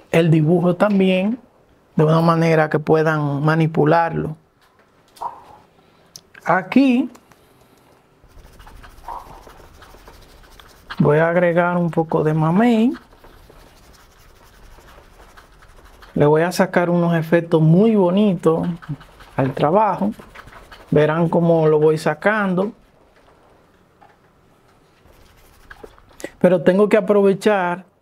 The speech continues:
el fondo eh, con los tonos húmedos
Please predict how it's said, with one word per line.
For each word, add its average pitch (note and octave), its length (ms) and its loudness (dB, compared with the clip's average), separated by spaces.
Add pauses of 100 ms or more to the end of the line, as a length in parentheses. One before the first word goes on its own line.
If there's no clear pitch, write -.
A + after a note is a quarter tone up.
(760)
el E3 220 0
fondo A3 600 2 (2250)
eh, D3 400 0
con E3+ 180 2
los E3+ 140 -4
tonos F#3 540 0
húmedos F#3 600 0